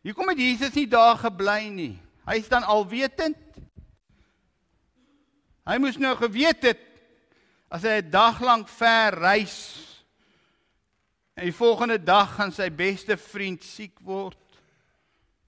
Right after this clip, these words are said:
Hoekom? Kom ons kyk, in die vorige hoofstuk sê die Bybel dit in Johannes tien vers negenendertig. Hy sê, "Toe het hulle weer probeer om hom gevange te neem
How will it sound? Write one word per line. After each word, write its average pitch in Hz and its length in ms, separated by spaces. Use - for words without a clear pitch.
Hoekom? 165 420
Kom 220 120
ons 202 120
kyk, 269 240
in 214 100
die - 60
vorige 247 320
hoofstuk 214 480
sê 226 240
die 202 140
Bybel 196 400
dit 190 180
in 185 160
Johannes 185 480
tien 254 340
vers 190 300
negenendertig. 170 1600
Hy 139 120
sê, 185 280
"Toe 311 200
het 277 140
hulle 220 200
weer 202 360
probeer 208 580
om 214 160
hom 185 220
gevange 240 500
te 190 140
neem 147 340